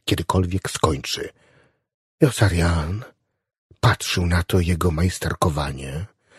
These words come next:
i czuł rosnącą pewność, że jeśli natychmiast nie przestanie, będzie musiał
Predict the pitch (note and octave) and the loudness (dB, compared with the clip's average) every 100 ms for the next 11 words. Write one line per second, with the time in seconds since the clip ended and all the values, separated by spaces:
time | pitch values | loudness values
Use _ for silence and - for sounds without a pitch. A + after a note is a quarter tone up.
0 | - - - - - - G3+ D#3 C3 - | -20 -20 -14 -6 0 2 6 4 4 2
1 | F3 G3 F3 D#3 - D#3+ G#2 D#2+ C2 - | 0 4 4 4 6 6 6 0 -8 -8
2 | - - - - - - _ _ - G2+ | -6 -6 -4 -4 -6 -10 _ _ -2 4
3 | B2 B2 A#2+ F#3 - - G3 F#3+ F3+ - | 6 8 6 4 2 0 2 4 4 2
4 | F#3 - F3+ - C#3 - - D#3+ - D3 | 0 -2 -6 -2 -2 -2 -2 -2 -2 0
5 | G2 - - - - - - - - - | 0 -4 -16 -16 -20 -20 -20 -20 -20 -20
6 | - _ _ _ G2+ G2+ G#2 G#2+ E3+ - | -20 _ _ _ 0 2 4 4 4 2